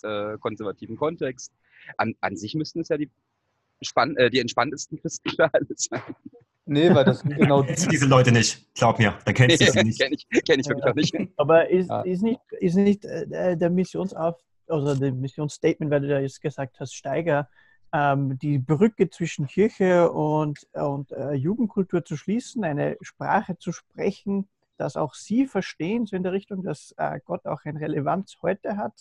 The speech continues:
Speaker 4: Das ist ja ihr Mission, Mission Statement eigentlich.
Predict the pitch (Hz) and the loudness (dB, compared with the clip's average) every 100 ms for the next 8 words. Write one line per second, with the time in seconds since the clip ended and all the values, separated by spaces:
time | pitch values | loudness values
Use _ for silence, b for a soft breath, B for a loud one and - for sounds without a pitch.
0 | - 156 170 160 156 151 _ _ _ 151 | -14 -12 -10 -8 -8 -10 _ _ _ -2
1 | 170 262 - 135 135 135 240 - 135 - | -2 -2 -6 -6 -6 -6 -8 -8 -12 -10
2 | 143 190 131 135 131 127 127 | -10 -8 -10 -10 -12 -10 -12